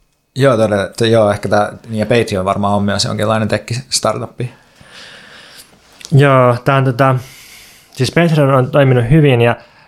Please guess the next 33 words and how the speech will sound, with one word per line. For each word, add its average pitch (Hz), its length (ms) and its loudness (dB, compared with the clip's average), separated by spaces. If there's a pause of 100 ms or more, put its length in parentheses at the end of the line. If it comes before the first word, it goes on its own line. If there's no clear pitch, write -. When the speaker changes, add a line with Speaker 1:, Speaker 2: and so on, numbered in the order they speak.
Speaker 2:
ja 131 60 0
niin, 143 180 4
mä 143 180 2
itse 139 180 -4
asiassa, 139 180 0
mä 139 100 2
oon 139 100 4
nauhoittanut 135 420 0
sinne, 131 280 2
ö, - 920 -4
runoja 135 480 4 (320)
Rantasaunassa, 120 840 0
mutta 123 320 0
mä 123 100 2
en 127 80 2
ole 123 60 2
vielä 127 160 2
uskaltanut 123 380 0
julkaista 131 360 0
niitä, 113 240 0
kun - 180 -2
Veikan 120 280 0
kommentit 113 440 -2
puuttuu, 120 440 -2
niin, 139 380 -4
mutta 123 200 0
ehkä 127 200 -2
Veikka 123 220 0
kuuntelee 113 360 0
sen 113 140 -2
joskus 113 340 -4
ja 110 60 2
mä 110 160 0